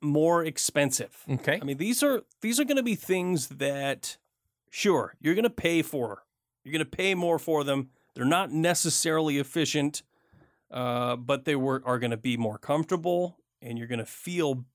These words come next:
Speaker 1: better around your own home. And one of the ones that is big,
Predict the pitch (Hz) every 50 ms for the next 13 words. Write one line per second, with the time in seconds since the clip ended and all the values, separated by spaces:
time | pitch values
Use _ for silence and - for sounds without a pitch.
0 | _ - 127 120 117 139 143 151 139 127 117 131 - - 131 127 117 123 123 120
1 | 120 117 117 120 117 113 113 107 107 104 135 135 135 117 90 - _ _ _ _
2 | _ _ _ _ _ _ _ _ - 139 135 131 131 127 127 123 139 180 202 208
3 | 202 190 156 151 151 151 147 143 147 143 127 - - - _ _ _ _ _ 123
4 | 127 131 139 135 127 123 - - - 127 160 160 110 - - -